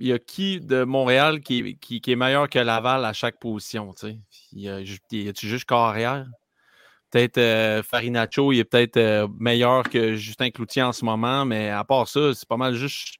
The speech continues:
Tu sais, quand tu compares position par position, là, Laval est meilleur partout, là, même si, ben, en tout cas, je pense, là, à, à mon humble avis, là, je pense peut-être à part au poste de,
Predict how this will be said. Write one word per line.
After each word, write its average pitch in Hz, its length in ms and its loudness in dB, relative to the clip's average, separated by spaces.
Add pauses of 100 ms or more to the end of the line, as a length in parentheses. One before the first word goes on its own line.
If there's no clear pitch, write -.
(540)
Tu 147 100 6
sais, 147 40 4
quand 143 140 2
tu - 80 -12
compares 147 320 4
position 147 280 0
par 147 160 0
position, 143 520 2
là, 143 420 2
Laval 123 340 2
est 123 140 -2
meilleur 120 340 2
partout, 147 440 -2
là, 120 180 -4
même 120 300 -4
si, - 320 -12
ben, 117 160 -10 (160)
en 113 140 0
tout 101 80 -14
cas, 113 80 -8
je 101 40 -12
pense, 151 340 -2
là, 117 520 -2
à, 117 160 -4
à - 20 -2
mon 123 220 -2
humble 139 200 2
avis, 127 320 0
là, 139 240 0
je 117 60 -10
pense 139 220 -2
peut-être 143 180 0
à 120 80 0
part 135 180 0
au 131 100 -2
poste 135 220 0
de, 113 220 0